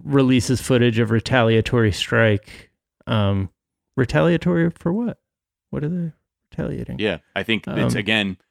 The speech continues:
Speaker 2: to completely excuse the United States' role in h-,
Speaker 1: Right.
Speaker 2: allowing this to happen and, in fact, you know, assisting them.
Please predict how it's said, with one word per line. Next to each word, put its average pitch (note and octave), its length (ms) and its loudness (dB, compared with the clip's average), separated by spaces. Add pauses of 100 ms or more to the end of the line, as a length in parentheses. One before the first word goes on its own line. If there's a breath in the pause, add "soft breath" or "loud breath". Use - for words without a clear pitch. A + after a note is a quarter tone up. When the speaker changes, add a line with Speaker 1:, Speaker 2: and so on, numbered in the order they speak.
(160)
Speaker 2:
to A2+ 100 -6
completely G#2 440 -2
excuse G2 540 -4
the F2 140 -4
United F2 460 -2
States' - 480 -6 (220)
role F2+ 420 -2 (160)
in E2 220 -6
h-, G2 60 -16 (180)
Speaker 1:
Right. A2 160 2
Speaker 2:
allowing F2+ 260 2
this E2+ 140 -10
to E2+ 100 -4
happen E2+ 340 -2
and, E2 140 -6
in D2+ 60 -10
fact, - 360 -4
you F#2 60 -10
know, D2+ 160 -6
assisting D#2 540 -8
them. D2 180 -10